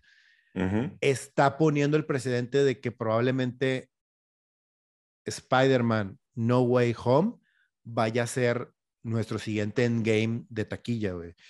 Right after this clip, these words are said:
Speaker 1: Así es.
Speaker 2: Porque sí va a abrir la puerta
Speaker 1: Sí.
Speaker 2: para, o sea,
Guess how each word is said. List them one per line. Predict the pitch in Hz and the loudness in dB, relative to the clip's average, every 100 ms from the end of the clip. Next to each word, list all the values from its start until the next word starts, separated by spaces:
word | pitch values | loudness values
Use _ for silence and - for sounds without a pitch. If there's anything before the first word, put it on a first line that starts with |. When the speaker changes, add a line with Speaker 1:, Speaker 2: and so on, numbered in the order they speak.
| - - - - | -20 -20 -20 -8
Speaker 1:
Así | - 71 73 | -4 -2 0
es. | 65 - - - _ _ _ _ _ - | -2 -2 -12 -20 _ _ _ _ _ -2
Speaker 2:
Porque | 117 107 120 | -2 0 -6
sí | - 139 139 | -6 -4 0
va | 143 135 | 2 2
a | |
abrir | 135 135 139 139 | 2 2 4 2
la | 131 135 | 2 0
puerta | - 131 120 - 127 | 0 -2 -2 -2 0
Speaker 1:
Sí. | 110 | 2
Speaker 2:
para, | - 110 110 - - | 2 0 -2 -6 -10
o | 113 | -6
sea, | 123 113 104 | -2 0 -2